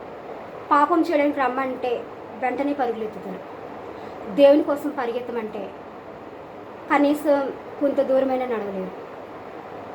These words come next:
మరి యేసేపు దేవుని పట్ల ఈ విధంగా మంచి ప్రేమ సాక్ష్యం కలిగి ఉన్నాడు. ఆ విధంగా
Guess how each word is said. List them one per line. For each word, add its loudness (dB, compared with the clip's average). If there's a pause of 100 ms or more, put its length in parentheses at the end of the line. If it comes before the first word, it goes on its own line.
(1120)
మరి 6
యేసేపు 4
దేవుని 2
పట్ల -2
ఈ 2
విధంగా -2
మంచి -4
ప్రేమ -4
సాక్ష్యం -8
కలిగి -6
ఉన్నాడు. -6 (2750)
ఆ 8
విధంగా 4